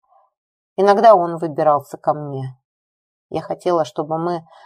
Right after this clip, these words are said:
совсем обосновались в Москве, но Антон не хотел бросать свою фирму и всё уговаривал меня подождать немного.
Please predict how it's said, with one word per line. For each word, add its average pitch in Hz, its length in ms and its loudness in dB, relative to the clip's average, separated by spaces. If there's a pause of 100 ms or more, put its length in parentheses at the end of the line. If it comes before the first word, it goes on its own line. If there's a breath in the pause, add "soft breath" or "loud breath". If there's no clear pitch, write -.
(320 soft breath)
совсем 185 560 0
обосновались 135 720 -4
в - 60 -20
Москве, 143 520 -10
но 147 160 -8
Антон 190 440 -2
не 190 60 -4
хотел 175 420 -2
бросать 151 500 -2
свою 147 340 -6
фирму - 520 -14
и 131 40 -8
всё 165 200 -6
уговаривал 160 640 0
меня 147 280 -12
подождать 139 640 -8
немного. 135 540 -10